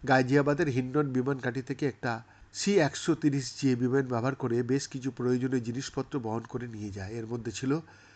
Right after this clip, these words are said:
তাঁবু, স্লিপিং ব্যাগ, কম্বল, রেডি টু হট খাবার, জল পরিশোধক, স্বাস্থ্যবিধি কিট, সৌরবাতি এবং জেনারেটর সেট, যা ভূমিকম্পের ক্ষতিগ্রস্তদের তাৎক্ষণিক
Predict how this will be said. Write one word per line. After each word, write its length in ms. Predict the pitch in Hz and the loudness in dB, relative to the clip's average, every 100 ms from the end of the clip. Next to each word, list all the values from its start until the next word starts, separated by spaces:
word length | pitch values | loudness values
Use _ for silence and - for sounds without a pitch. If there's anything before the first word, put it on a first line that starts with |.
| - - | -18 4
তাঁবু, 440 | 139 135 147 147 196 | 6 6 4 2 -6
স্লিপিং 360 | - - 139 143 | -10 0 2 2
ব্যাগ, 300 | 127 123 127 - | 2 0 0 -2
কম্বল, 680 | 117 113 120 123 - - | -4 -2 -4 -4 -10 -8
রেডি 240 | 123 127 127 | -2 0 -2
টু 280 | 139 127 117 - - - | -4 -4 -4 -16 -20 -12
হট 320 | - 151 165 | 4 4 4
খাবার, 380 | - 120 117 123 - - | -2 -2 0 -6 -8 -8
জল 240 | 131 143 160 | 2 4 4
পরিশোধক, 560 | 147 135 143 120 147 - - - - - | 0 0 -2 -2 -4 -6 -20 -20 -20 -10
স্বাস্থ্যবিধি 680 | - 143 - - 139 131 139 | 2 2 4 2 4 4 4
কিট, 280 | - 135 147 - - - - | 2 0 0 -8 -20 -20 -12
সৌরবাতি 640 | - 147 165 147 127 156 | 2 6 6 4 2 2
এবং 200 | 139 135 | 0 0
জেনারেটর 380 | 120 113 120 131 | -2 -2 0 -2
সেট, 300 | 127 139 139 | -2 -4 -2
যা 120 | 120 | -4
ভূমিকম্পের 600 | 107 110 135 147 131 156 151 - - - - - | -4 -2 -2 -2 -4 -4 -6 -14 -20 -20 -16 0
ক্ষতিগ্রস্তদের 720 | 151 185 170 202 202 165 214 - - - | 0 2 6 6 6 4 4 2 -14 6
তাৎক্ষণিক 640 | 147 151 - 175 147 170 | 6 6 0 0 2 2